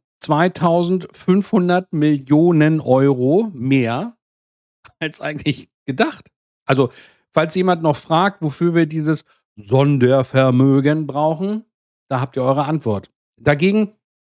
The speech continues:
ist das, was jetzt rausgekommen ist, also sprich, was, äh, als Änderungsantrag zum Haushaltsentwurf zweitausendsechsundzwanzig von der Regierung,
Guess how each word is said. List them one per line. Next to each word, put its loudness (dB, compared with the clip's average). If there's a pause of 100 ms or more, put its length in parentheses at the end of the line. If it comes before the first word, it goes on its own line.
(340)
ist -2
das, 0
was 0
jetzt -2
rausgekommen -2
ist, -4
also -8
sprich, -6 (420)
was, -2
äh, -10
als 2
Änderungsantrag 0
zum 2
Haushaltsentwurf 0
zweitausendsechsundzwanzig -2 (480)
von 0
der 2
Regierung, -2